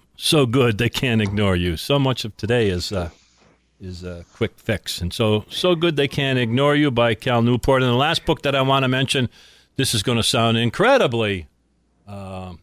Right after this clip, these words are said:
serving, self-serving for me and to you, but I mean it when I say it, is Build Your Dream Network by none other than J. Kelly Hoey. Why do I say that? Uh, I say that because I see how this book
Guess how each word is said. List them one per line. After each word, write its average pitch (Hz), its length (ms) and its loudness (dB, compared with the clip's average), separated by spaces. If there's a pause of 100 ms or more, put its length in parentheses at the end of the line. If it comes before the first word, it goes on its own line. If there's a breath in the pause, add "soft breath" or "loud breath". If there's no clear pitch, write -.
serving, 147 680 2
self-serving 139 600 2
for - 160 -2
me 151 300 2
and 127 140 0
to 127 80 -2
you, 135 200 2
but 120 180 0
I 123 140 0
mean 151 260 0
it 131 160 -2
when 120 160 0
I 117 120 0
say 135 320 0
it, 117 120 -4
is 120 260 0
Build 156 440 2
Your 135 160 2
Dream 127 380 0
Network 123 420 -2
by 117 160 0
none 139 240 0
other 110 300 0 (520)
than 98 160 -2
J. 101 220 -2
Kelly 98 380 -6
Hoey. 90 280 -4
Why 101 220 0
do 107 120 0
I 101 100 0
say 110 260 -2
that? 87 280 -8 (760)
Uh, 95 120 -10
I 107 160 -6
say 151 260 -2
that 117 220 -2
because 117 300 -2
I 117 120 0
see 123 220 -2
how 113 160 0
this 101 160 -4
book 107 380 -2